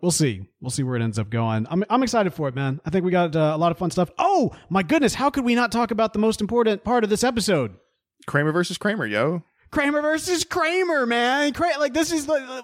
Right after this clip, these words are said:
Speaker 1: the, the, the fi-, like, the, the triumphant end of the very important side quest that was Kramer versus Kramer.
Speaker 2: Which, like
Speaker 1: And, and, and the big reveal, the, the world-changing reveal that Kramer is, is, is a metahuman.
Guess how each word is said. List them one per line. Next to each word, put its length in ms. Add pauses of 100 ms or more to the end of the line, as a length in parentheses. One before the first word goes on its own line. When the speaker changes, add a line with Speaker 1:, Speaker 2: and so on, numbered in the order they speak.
Speaker 1:
the, 100
the, 300 (120)
the 80
fi-, 360
like, 220 (360)
the, 200
the 100
triumphant 920 (360)
end 540
of 260
the 100
very 460
important 560
side 340
quest 360
that 100
was 160
Kramer 420
versus 380
Kramer. 680
Speaker 2:
Which, 220
like 320
Speaker 1:
And, 200
and, 220
and 200
the 80
big 220
reveal, 640
the, 180
the 100
world-changing 800
reveal 420
that 140
Kramer 520 (540)
is, 420 (100)
is, 340
is 200
a 120
metahuman. 840